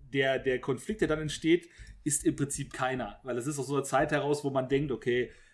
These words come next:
man kann nur eins von beiden sein. Entweder man ist der harte Hund oder man, man ist halt etwas weicher und singt ein bisschen. Aber am Ende des Tages läuft es darauf hinaus, dass beide Seiten irgendwie miteinander koexistieren können und natürlich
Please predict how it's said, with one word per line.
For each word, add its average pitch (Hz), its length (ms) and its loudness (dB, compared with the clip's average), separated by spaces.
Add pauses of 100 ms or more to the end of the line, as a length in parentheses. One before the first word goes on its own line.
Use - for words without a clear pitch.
(160)
man 120 200 -10
kann 147 200 -2
nur 139 140 -2
eins 139 220 -4
von 135 180 -4
beiden 131 300 2
sein. 131 220 0
Entweder 127 240 -8
man 139 80 -4
ist 135 120 -4
der 123 120 -4
harte 127 260 0
Hund 139 200 -2
oder 123 160 -2
man, 123 280 -6
man 120 160 -8
ist 139 160 -4
halt 127 140 0
etwas 127 280 -8
weicher 131 260 -4
und 123 100 -6
singt 135 180 -4
ein 143 80 -8
bisschen. 131 240 -4
Aber 120 120 -4
am 117 60 -14
Ende 135 140 -6
des 135 120 -4
Tages 131 340 0 (320)
läuft 143 220 6
es - 80 -12
darauf 139 280 2
hinaus, 139 320 -4
dass 131 160 -2
beide 139 460 2 (460)
Seiten 143 480 0
irgendwie 160 280 -2
miteinander 143 520 -2
koexistieren 160 760 2
können 151 180 0
und 143 160 -6
natürlich 165 1000 2